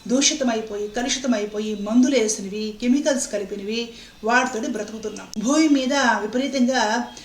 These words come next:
ఈ కెమికల్స్ ప్రభావం ఉంది, రసాయనాల ప్రభావం ఉంది. దా-, ద్వారా భూమికి సారం పోతుంది. వర్షాలు అవన్నీ కూడా సరైన సమయంలో పాపాలు పెరిగిపోయిన కారణంగా కురవడం లేదు.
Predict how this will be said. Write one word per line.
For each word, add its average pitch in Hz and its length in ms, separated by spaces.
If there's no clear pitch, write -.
ఈ 240 460
కెమికల్స్ 254 420
ప్రభావం 233 560
ఉంది, 214 240
రసాయనాల 254 440
ప్రభావం 220 560
ఉంది. 226 360
దా-, 226 120
ద్వారా 226 300
భూమికి 254 420
సారం 254 520
పోతుంది. 220 440
వర్షాలు 233 520
అవన్నీ 233 300
కూడా 233 320
సరైన 254 360
సమయంలో 226 720
పాపాలు 262 400
పెరిగిపోయిన 220 440
కారణంగా 208 500
కురవడం 226 540
లేదు. 214 180